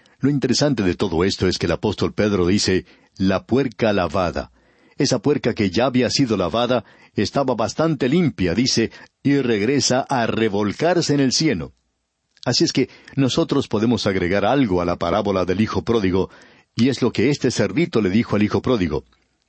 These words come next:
"Hijo pródigo, ¿tú quieres dejar esta pocilga tan hermosa? ¿Quieres abandonar este cieno tan lindo que tenemos aquí y quieres regresar a la casa de tu padre? Bien, eso parece algo bueno,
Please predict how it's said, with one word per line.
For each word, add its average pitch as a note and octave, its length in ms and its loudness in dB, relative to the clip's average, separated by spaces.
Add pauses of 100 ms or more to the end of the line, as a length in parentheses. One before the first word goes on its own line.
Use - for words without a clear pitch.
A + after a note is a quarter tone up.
(260)
"Hijo B2+ 240 0
pródigo, G#2+ 460 0 (960)
¿tú E3+ 200 2
quieres F#2 340 0
dejar F#2+ 360 0
esta F#2+ 220 -2
pocilga F#2+ 520 0
tan G2+ 280 0
hermosa? F#2+ 560 0 (460)
¿Quieres C3 260 2
abandonar G2+ 600 0
este B2 260 0
cieno A2 560 0
tan F2+ 320 -4
lindo D3+ 420 2
que D3+ 100 -2
tenemos A#2 440 0
aquí G#2+ 420 0 (160)
y C3 120 0
quieres B2+ 360 0
regresar G#2 640 0
a C3+ 40 2
la A#2 120 0
casa A2+ 280 -2
de G#2 120 0
tu F#2 160 -4
padre? D3 380 0 (920)
Bien, E3+ 340 0 (100)
eso D3 220 -2
parece B2+ 320 0
algo A2+ 260 0
bueno, G#2 320 0